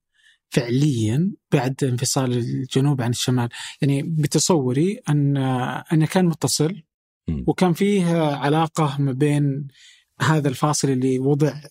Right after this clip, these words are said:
Speaker 1: مؤخرًا.
Speaker 2: مم.
Speaker 1: هل فيه، آه، آه،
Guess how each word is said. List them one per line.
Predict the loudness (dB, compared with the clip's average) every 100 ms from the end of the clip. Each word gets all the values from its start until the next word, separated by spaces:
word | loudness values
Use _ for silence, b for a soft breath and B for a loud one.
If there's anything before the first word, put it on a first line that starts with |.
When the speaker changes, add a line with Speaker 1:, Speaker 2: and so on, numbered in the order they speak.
| _ -4
Speaker 1:
مؤخرًا. | -2 -2 -4 -6 -6 -8 -10 -10 -6
Speaker 2:
مم. | -6 -4 0
Speaker 1:
هل | 2 2 2 0 -4 -4
فيه، | 0 2 0 0 -2
آه، | -2 -2 -6 -8 B B B -4
آه، | -2 -2